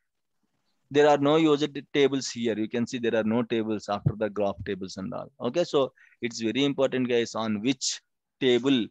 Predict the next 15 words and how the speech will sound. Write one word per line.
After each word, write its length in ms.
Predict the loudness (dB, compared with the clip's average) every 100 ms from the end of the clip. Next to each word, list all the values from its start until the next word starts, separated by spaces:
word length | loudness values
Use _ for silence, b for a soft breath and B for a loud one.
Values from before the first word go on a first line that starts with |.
| b b -6
sorry, 280 | -2 0
on 200 | 0 0
which 200 | 0 -2 0
database 560 | -2 0 0 0 -2
you 100 | -2
are 60 | -2
executing 500 | -4 -8 -12 -6 -4
query, 300 | -2 -2 -2
even 300 | 0 0 2
though 60 |
it 120 | 0 -2
is 80 |
a 80 | -8
select 340 | -4 -4 -6 -4
query. 360 | -2 -2 -4